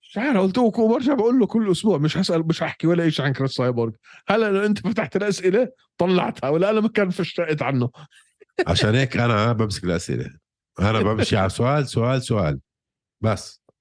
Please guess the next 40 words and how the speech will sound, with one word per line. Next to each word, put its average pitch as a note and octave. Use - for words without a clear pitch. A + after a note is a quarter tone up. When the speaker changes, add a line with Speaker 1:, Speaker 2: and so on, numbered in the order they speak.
Speaker 2:
غير A2+
إذا F#2+
Speaker 1:
فيش -
Speaker 2:
في C3+
Speaker 1:
إشي. A2
Speaker 2:
إشي A#2
يعني F2+
مش F2
مفروض G#2
Speaker 1:
عندك F3
إشي -
Speaker 2:
يدخل D#3+
Speaker 1:
حتحكي G#2+
عن G2+
Speaker 2:
أونلاين. D#3+
Speaker 1:
كريس D#3+
سايبورغ؟ E3
Speaker 2:
شو -
السؤال؟ C#3+
مش E2+
فاهم G#2+
السؤال. G2
Speaker 1:
فيش A#3+
سؤال، A#2+
خلص. C#3
هينا C#3+
حكينا D3+
عن C3
كريس B2+
Speaker 2:
فيش A#2+
Speaker 1:
سايبورغ. G#2
Speaker 2:
سؤال؟ D3+
Speaker 1:
أبسط D#3
يا B2
نارت، G#2+
يلا A#2+
روح. A#2
Speaker 2:
إيش D3
السؤال D#3
مان؟ E2